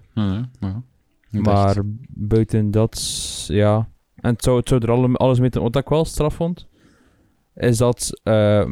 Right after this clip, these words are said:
Speaker 2: blijkbaar zou je nu, als je achter een auto zit op, ehm, op twintig meter,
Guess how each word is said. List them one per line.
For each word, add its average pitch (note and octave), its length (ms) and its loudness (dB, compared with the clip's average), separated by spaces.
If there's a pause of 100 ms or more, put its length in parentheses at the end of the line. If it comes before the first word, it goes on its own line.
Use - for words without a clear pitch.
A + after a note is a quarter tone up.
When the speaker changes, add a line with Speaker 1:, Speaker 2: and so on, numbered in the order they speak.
Speaker 2:
blijkbaar C3 480 2
zou A#2+ 240 2
je A2 100 2
nu, B2+ 260 2 (1600)
als A#2 220 0
je A#2 100 2
achter A#2 240 2
een A#2 120 0
auto C#3 460 2
zit C#3 500 -2 (100)
op, - 240 -4 (160)
ehm, G2+ 600 0 (1080)
op - 180 -6
twintig C#3 360 0
meter, D3 500 -2